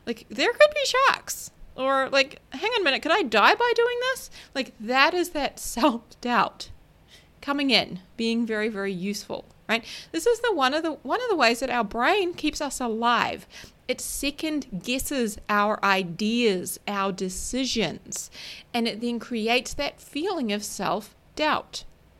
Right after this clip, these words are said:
Now, when it comes to things like going on a date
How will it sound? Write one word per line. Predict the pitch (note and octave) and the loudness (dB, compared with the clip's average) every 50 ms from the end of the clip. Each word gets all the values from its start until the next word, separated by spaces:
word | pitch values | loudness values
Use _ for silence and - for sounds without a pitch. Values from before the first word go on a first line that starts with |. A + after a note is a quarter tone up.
| _ _ _ _ _ _ _ _ _ _ _ _ _ _ _ - _ _ _ _ _ _ - - - - - - - - - - _ _ _ _ - | _ _ _ _ _ _ _ _ _ _ _ _ _ _ _ -20 _ _ _ _ _ _ -20 -20 -20 -20 -20 -20 -20 -20 -20 -20 _ _ _ _ -2
Now, | D#4 D#4 A#3 C#3+ - - - | 0 2 2 2 -2 -6 -4
when | A#3 C4 D4 | -2 0 0
it | D#4 D4+ - | 0 -2 -2
comes | - - F4+ A4 C5 A#4 | -2 0 0 0 0 0
to | - G#4+ G4+ | -2 -2 -2
things | - - B3+ B3 B3+ B3+ - | 0 0 0 0 -2 -6 -4
like | C4 B3+ B3 B3 - - _ - _ _ - | -2 -2 -2 -2 -4 -14 _ -20 _ _ -10
going | - F3+ F3+ F#3+ G3+ G#3+ | -8 -6 -6 -4 -4 -4
on | A#3 B3+ | -4 -4
a | C#4 | -4
date | C#4+ - G4 F#4 - - - - - - - | -2 2 2 2 2 0 -4 -8 -10 -10 -10